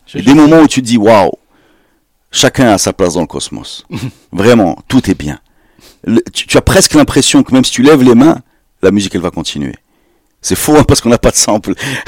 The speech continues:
Speaker 2: <laughs> On n'a pas rien enregistré, mais
Speaker 1: Il vaut mieux pas, ouais.
Speaker 2: mais... je te jure, tu as cette impression-là. Tu vois, on est cinq là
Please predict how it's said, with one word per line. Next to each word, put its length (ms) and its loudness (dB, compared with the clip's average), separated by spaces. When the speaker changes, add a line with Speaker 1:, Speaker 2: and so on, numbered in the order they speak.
Speaker 2:
<laughs> 480 2
On 40 0
n'a 120 4
pas 220 4
rien 160 6
enregistré, 640 2
mais 100 -2
Speaker 1:
Il 60 -6
vaut 120 -4
mieux 60 2
pas, 200 -4
ouais. 100 -10
Speaker 2:
mais... 160 4
je 80 2
te 100 2
jure, 240 2
tu 100 -4
as 40 2
cette 100 -2
impression-là. 560 2
Tu 140 -6
vois, 100 2
on 120 2
est 60 0
cinq 400 0
là 220 -4